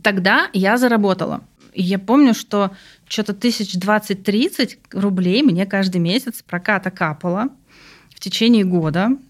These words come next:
М, и я даже немножко расслабилась и смогла, параллельно я снимала «Мозг эволюцию»,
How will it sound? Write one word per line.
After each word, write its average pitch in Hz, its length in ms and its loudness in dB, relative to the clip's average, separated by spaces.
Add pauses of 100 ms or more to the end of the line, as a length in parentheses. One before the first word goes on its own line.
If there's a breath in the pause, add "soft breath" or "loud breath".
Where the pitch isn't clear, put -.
(420)
М, 196 360 2
и 190 160 -4
я 185 540 0
даже 220 300 2
немножко 208 400 -2
расслабилась 226 720 -2
и 214 100 -2
смогла, 208 840 0
параллельно 196 440 0
я 180 60 -2
снимала 185 340 -2
«Мозг 185 300 -4
эволюцию», 226 580 -6